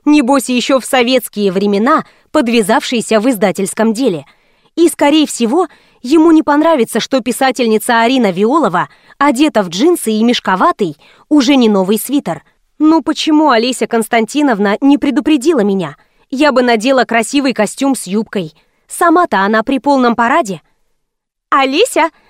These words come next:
заглянула в кабинет секретарша. "Бумагу привезли. Иди скорей в канцелярию, а то всё расхватают". Олеся Константиновна встала,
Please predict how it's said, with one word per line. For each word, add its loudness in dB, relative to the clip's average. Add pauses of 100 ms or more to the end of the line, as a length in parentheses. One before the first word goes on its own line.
заглянула 0
в -14
кабинет -2
секретарша. -4 (400)
"Бумагу 2
привезли. -2 (300)
Иди 2
скорей 0
в -8
канцелярию, 0
а 0
то 2
всё 0
расхватают". -2 (420)
Олеся 0
Константиновна -2
встала, -2